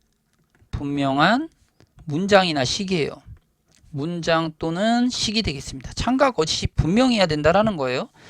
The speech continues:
사람은 꽃보다 아름답다. 이거 참 주관적이죠. 농구 선수는 키가 크다. 어, 뭐 작을 수도 있겠죠. 음, 분명해야 돼요. X라는 값은 이보다 크거나 같다. 그 X값이 정해지지 않은 상황에서,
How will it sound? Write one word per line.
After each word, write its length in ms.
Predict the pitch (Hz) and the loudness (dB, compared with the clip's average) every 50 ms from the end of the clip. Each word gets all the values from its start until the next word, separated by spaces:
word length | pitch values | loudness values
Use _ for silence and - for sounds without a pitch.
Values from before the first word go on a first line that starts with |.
| - - - - _ _ | -20 -20 -20 -20 _ _
사람은 540 | - - - 220 220 220 226 226 220 220 208 | -10 -2 2 4 6 6 6 4 4 0 0
꽃보다 540 | - 240 220 - - - 214 196 208 208 190 | 0 -2 -2 -2 -4 -4 0 2 4 4 4
아름답다. 520 | 147 143 147 147 135 123 - - 135 139 | 2 2 0 -2 -2 -2 -4 -6 -8 -8
이거 80 | 147 165 | -8 -8
참 200 | - 233 208 185 | -10 -10 -10 -10
주관적이죠. 840 | - - 160 156 180 208 208 - 175 151 131 - 127 127 143 233 - _ _ _ _ _ _ _ _ - - - - - - - - _ _ _ _ _ - _ | -10 -6 0 0 0 0 0 -6 -8 -8 -8 -8 -8 -8 -8 -10 -14 _ _ _ _ _ _ _ _ -20 -20 -20 -20 -20 -20 -20 -20 _ _ _ _ _ -20 _
농구 480 | _ 143 147 175 208 214 202 220 220 214 | _ 4 4 4 4 2 0 0 0 4
선수는 720 | 196 214 214 214 208 208 202 196 - - 208 208 226 247 240 | 4 4 4 4 4 2 2 0 0 0 0 2 4 2 2
키가 220 | - - - 233 | 2 6 6 6
크다. 720 | - - - - 165 143 123 123 123 127 127 127 139 135 131 - - _ _ - - | 6 6 2 4 4 6 6 4 2 0 -2 -6 -8 -12 -16 -20 -20 _ _ -16 -12
어, 300 | - 131 131 131 123 135 | -10 -10 -8 -8 -8 -6
뭐 220 | 160 175 202 202 175 | -6 -4 -4 -4 -4
작을 260 | - - - 156 190 | -2 -2 0 0 0
수도 220 | 190 - - - 233 | -2 -4 -6 -6 -4
있겠죠. 500 | - - 226 - - 160 143 151 196 202 _ - | -4 -4 -6 0 2 2 2 2 0 -2 _ -8
음, 280 | 139 131 127 - - - - | -8 -8 -8 -10 -14 -14 -6
분명해야 480 | - 143 156 170 175 185 208 214 208 | -6 -2 0 0 0 2 2 2 2
돼요. 260 | 160 135 131 147 220 - _ _ - - - - - _ _ - - | 2 0 0 0 -2 -6 _ _ -20 -20 -20 -20 -20 _ _ -12 2
X라는 600 | - 151 160 - - - 240 240 254 254 262 240 | 2 2 2 2 -2 -2 4 6 6 6 6 4
값은 460 | - 233 226 - - 233 226 220 190 | 4 2 2 2 0 0 0 0 -2
이보다 580 | 147 165 185 175 190 202 196 202 214 214 214 214 | -4 -6 -2 0 2 2 6 8 10 10 10 8
크거나 360 | - - - - 277 262 233 | 4 -2 0 2 4 6 6
같다. 240 | 156 139 - - 135 | 4 4 2 0 0
그 140 | 196 269 311 | 0 2 2
X값이 500 | 202 160 - - - - 277 - 277 240 | 2 0 -2 -2 0 0 0 0 0 2
정해지지 580 | - 175 180 214 247 269 254 - 247 214 226 | 2 2 4 6 4 2 2 0 0 2 4
않은 220 | 202 190 196 196 185 | 4 4 4 2 2
상황에서, 720 | 202 220 226 220 196 160 139 - 180 170 139 113 110 | 2 2 2 2 2 0 -2 -2 -2 -4 -4 -6 -8